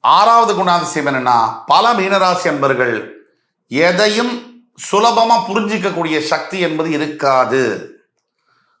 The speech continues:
நீங்க ஒரு எக்ஸ்பிளனேஷன் கொடுக்குறீங்க, ஒரு விஷயத்தை நான் டக்குன்னு புரிஞ்சுக்கக்கூடிய தன்மை அவர்கள்ட்ட இருக்காது. சீக்கிரமே ஏமாறுறவங்க பன்னிரெண்டு ராசியில யாரு அப்படின்னா, first prize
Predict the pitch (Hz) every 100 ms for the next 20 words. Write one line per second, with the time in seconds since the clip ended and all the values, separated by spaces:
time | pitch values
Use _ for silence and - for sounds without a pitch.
0 | _ 135 139 131 127 131 127 202 208 196
1 | 190 156 151 151 151 160 156 139 147 170
2 | 151 147 143 - 214 - - 269 233 190
3 | 208 202 170 156 147 135 147 151 156 135
4 | 131 131 135 135 135 131 123 113 117 107
5 | 90 - _ _ _ _ _ _ - -
6 | 262 262 - 247 247 254 262 202 208 233
7 | 233 214 190 180 185 208 180 185 196 185
8 | 156 160 180 180 165 131 135 151 147 110
9 | 104 101 110 113 110 - _ _ _ _
10 | _ _ _ _ - - 220 - - 254
11 | 196 180 175